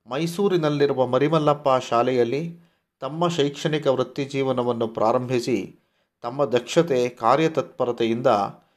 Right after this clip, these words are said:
ಸಾವಿರದ ಎಂಟುನೂರ ಎಪ್ಪತ್ತೆಂಟರಲ್ಲಿ ಅದೇ ಶಾಲೆಯಲ್ಲಿ ಮುಖ್ಯೋಪಾಧ್ಯಾಯರಾಗುತ್ತಾರೆ. ಇವರ ಆಸಕ್ತಿಯ ಮತ್ತೊಂದು ಕ್ಷೇತ್ರ ಪತ್ರಿಕೋದ್ಯಮ. ತಾತಯ್ಯನವರು ಸಾವಿರದ ಎಂಟುನೂರ ಎಂಬತ್ನಾಲ್ಕನೇ ಇಸವಿಯಲ್ಲಿ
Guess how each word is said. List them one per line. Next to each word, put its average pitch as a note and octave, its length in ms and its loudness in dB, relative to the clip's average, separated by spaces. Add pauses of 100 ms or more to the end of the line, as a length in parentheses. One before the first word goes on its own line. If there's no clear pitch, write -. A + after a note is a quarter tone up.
(300)
ಸಾವಿರದ E3+ 560 0
ಎಂಟುನೂರ D#3 460 -4 (120)
ಎಪ್ಪತ್ತೆಂಟರಲ್ಲಿ B2+ 1160 -2 (480)
ಅದೇ D#3+ 260 2
ಶಾಲೆಯಲ್ಲಿ C#3 540 2
ಮುಖ್ಯೋಪಾಧ್ಯಾಯರಾಗುತ್ತಾರೆ. A#2 1600 0 (1800)
ಇವರ F#3 180 2
ಆಸಕ್ತಿಯ F#3+ 600 2
ಮತ್ತೊಂದು F3 480 2
ಕ್ಷೇತ್ರ D#3 460 2
ಪತ್ರಿಕೋದ್ಯಮ. B2+ 720 0 (1120)
ತಾತಯ್ಯನವರು D#3 720 2
ಸಾವಿರದ D3 680 2
ಎಂಟುನೂರ C#3+ 560 -6
ಎಂಬತ್ನಾಲ್ಕನೇ C3 840 -2
ಇಸವಿಯಲ್ಲಿ A#2+ 1000 0